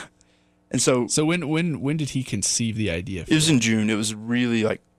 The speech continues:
Speaker 1: really quickly
Speaker 2: Of
Speaker 1: after he started working.
Speaker 2: two thousand and nine?
Speaker 1: Yeah, so we've been
Speaker 2: Okay.
Speaker 1: working on this pretty much for fourteen or fifteen months. Um, and then he came, he went to the publisher and the owner of the paper with the idea. They loved it.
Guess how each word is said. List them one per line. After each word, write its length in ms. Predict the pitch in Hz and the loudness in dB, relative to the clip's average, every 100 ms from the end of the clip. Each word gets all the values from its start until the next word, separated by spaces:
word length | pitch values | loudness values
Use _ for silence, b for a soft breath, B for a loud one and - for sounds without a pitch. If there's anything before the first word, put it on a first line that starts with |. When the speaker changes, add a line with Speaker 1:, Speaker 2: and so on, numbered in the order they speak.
| _ | _
Speaker 1:
really 340 | - 117 110 104 | -8 -4 -4 -4
quickly 320 | - 127 107 | -2 0 2
Speaker 2:
Of 40 | |
Speaker 1:
after 120 | 104 156 | 2 2
he 60 | |
started 220 | 139 123 | 2 2
working. 120 | 104 104 | 0 0
Speaker 2:
two 60 | |
thousand 160 | 107 113 | -2 -2
and 60 | 131 | -2
nine? 60 | 139 | -6
Speaker 1:
Yeah, 260 | - 147 117 | 0 2 2
so 140 | - | 0
we've 120 | 127 151 | -2 -2
been 80 | |
Speaker 2:
Okay. 60 | 135 | 0
Speaker 1:
working 260 | 120 117 110 | -2 -2 -2
on 100 | 110 | -4
this 120 | 104 | -6
pretty 220 | - 113 | -6 -4
much 160 | 107 - | -2 -4
for 100 | 110 | -8
fourteen 360 | - 107 - 104 | -6 -6 -6 -8
or 40 | |
fifteen 360 | - 98 101 101 | -8 -8 -8 -6
months. 420 | 101 101 - - - | -8 -12 -16 -14 -4
Um, 320 | 107 104 107 - | 0 0 -4 -6
and 100 | 107 | -2
then 80 | 107 | 2
he 120 | 127 | 2
came, 400 | 127 123 117 117 - - | 2 2 2 -2 -8 -6
he 80 | 110 | -2
went 140 | 117 | -2
to 40 | |
the 60 | 113 | -2
publisher 400 | 117 117 110 120 | 0 0 0 0
and 80 | 113 | -2
the 40 | |
owner 160 | 98 110 | -2 -6
of 60 | 107 | -6
the 60 | |
paper 380 | 104 113 - 110 | -4 -4 -2 -2
with 120 | 120 117 | -2 2
the 100 | 107 | 2
idea. 380 | 104 107 104 107 | 2 2 0 0
They 120 | - | 0
loved 240 | 110 107 107 | 2 2 2
it. 140 | 107 | -2